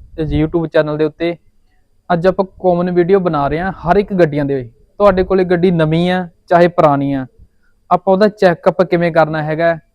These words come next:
ਤੇਲ ਪਾਣੀ ਕਿਸ ਤਰੀਕੇ ਨਾਲ ਚੈੱਕ ਕਰਨਾ, ਉਸ ਦੇ according ਆਪਾਂ ਵੀਡੀਓ ਬਣਾ ਰਹੇ ਹਾਂ। ਆ ਜਾਓ ਜੀ। ਸਭ ਤੋਂ ਪਹਿਲਾਂ ਆਪਾਂ ਚੈੱਕ ਕਰਨਾ ਹੈਗਾ ਜੀ ਗੱਡੀ ਦਾ ਆਇਲ।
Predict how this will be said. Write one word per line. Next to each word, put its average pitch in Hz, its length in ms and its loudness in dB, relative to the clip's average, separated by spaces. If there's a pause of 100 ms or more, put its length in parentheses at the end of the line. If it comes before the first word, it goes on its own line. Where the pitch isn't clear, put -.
(480)
ਤੇਲ 175 180 4
ਪਾਣੀ 175 200 0
ਕਿਸ 180 160 0
ਤਰੀਕੇ 170 340 -4
ਨਾਲ 165 100 -2
ਚੈੱਕ 160 260 -4
ਕਰਨਾ, 160 240 0
ਉਸ 165 120 -2
ਦੇ 185 100 0
according 165 400 0
ਆਪਾਂ 156 200 -4
ਵੀਡੀਓ 151 280 0
ਬਣਾ 147 260 -2
ਰਹੇ 156 160 -2
ਹਾਂ। 175 120 -6 (840)
ਆ 156 120 2
ਜਾਓ 139 120 -4
ਜੀ। 135 160 -12 (3250)
ਸਭ 185 360 -2
ਤੋਂ 262 120 4
ਪਹਿਲਾਂ 226 240 6
ਆਪਾਂ 208 160 4
ਚੈੱਕ 185 240 0
ਕਰਨਾ 165 280 2
ਹੈਗਾ 165 240 2
ਜੀ 170 140 0
ਗੱਡੀ 147 280 2
ਦਾ 175 200 4 (260)
ਆਇਲ। 131 220 2